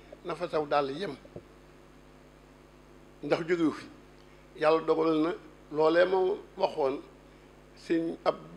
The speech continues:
sëñ Saliou Mbacké moo njëkk bind ab leetar def Soxna May, Soxna, Soxna Bali May, mu ne ma, "Ah, baat boobu de yaa ma ko njëkk a wax."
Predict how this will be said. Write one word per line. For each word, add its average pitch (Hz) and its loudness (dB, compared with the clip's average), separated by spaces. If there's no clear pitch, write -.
sëñ 165 -2
Saliou 170 4
Mbacké 147 -6
moo 165 4
njëkk 180 -4
bind 185 0
ab 156 -4
leetar 143 0
def 147 -4
Soxna 160 -6
May, 151 -2
Soxna, 160 0
Soxna 165 -2
Bali 170 4
May, 147 0
mu 151 2
ne 151 6
ma, 156 2
"Ah, 113 -6
baat 160 6
boobu 165 -2
de 147 -4
yaa 151 4
ma 165 2
ko 156 -6
njëkk 139 -4
a 101 -8
wax." - -12